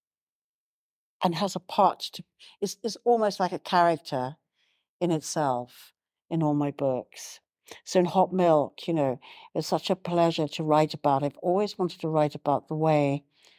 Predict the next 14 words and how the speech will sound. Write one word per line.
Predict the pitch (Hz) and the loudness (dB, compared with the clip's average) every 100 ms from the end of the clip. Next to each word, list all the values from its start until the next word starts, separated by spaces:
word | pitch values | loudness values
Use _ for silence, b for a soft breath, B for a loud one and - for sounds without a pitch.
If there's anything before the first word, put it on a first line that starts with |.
| b b | b b
cicadas | - 170 - - 180 185 175 151 127 127 139 - - _ _ _ _ _ _ _ _ | -6 -6 -6 0 4 6 4 2 -2 -4 -10 -16 -20 _ _ _ _ _ _ _ _
in | 170 160 156 151 147 147 - - | 0 2 4 2 2 0 -6 -10
the | 160 151 147 143 139 139 - | -2 2 2 2 2 -2 -4
trees | - 180 160 151 147 147 | -4 2 2 4 2 0
of | 143 156 _ _ - | -4 -6 _ _ -16
a | 151 | -10
particular | 151 - 175 - 147 | -6 -2 -2 0 -2
part | - 151 139 139 | 0 2 2 -2
of | 123 | -2
southern | - - 143 | -2 0 -2
Spain | 143 - 156 139 131 123 b b b b b b _ _ _ _ _ _ _ _ _ - | -2 0 2 2 -2 -10 b b b b b b _ _ _ _ _ _ _ _ _ -16
make | 151 175 180 202 214 - | -8 -2 2 2 2 -4
the | 214 | -8
tree | - - 196 180 | -8 -2 0 0